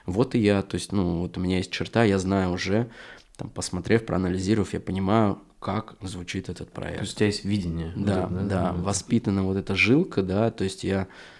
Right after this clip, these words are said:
Speaker 1: ну, сейчас, наверное, никакой проект меня не напугает, то есть и там всё, а как его делать?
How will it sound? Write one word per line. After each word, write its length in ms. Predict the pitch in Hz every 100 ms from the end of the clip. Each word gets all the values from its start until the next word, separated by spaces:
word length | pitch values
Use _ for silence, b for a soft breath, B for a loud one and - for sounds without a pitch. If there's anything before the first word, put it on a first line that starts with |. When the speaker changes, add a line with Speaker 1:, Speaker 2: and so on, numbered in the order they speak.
| B -
Speaker 1:
ну, 260 | 135 92 - -
сейчас, 420 | - 87 127 135
наверное, 380 | 107 107 107 98
никакой 1080 | 95 95 95 98 98 98 95 95 - 87 73
проект 380 | - 85 95 87
меня 180 | 85
не 100 | 82
напугает, 640 | 87 87 90 98 110 90 -
то 80 | -
есть 240 | - -
и 140 | 90 90
там 220 | 98 110
всё, 240 | - - -
а 40 |
как 220 | 87 -
его 120 | 90
делать? 460 | 87 101 85 -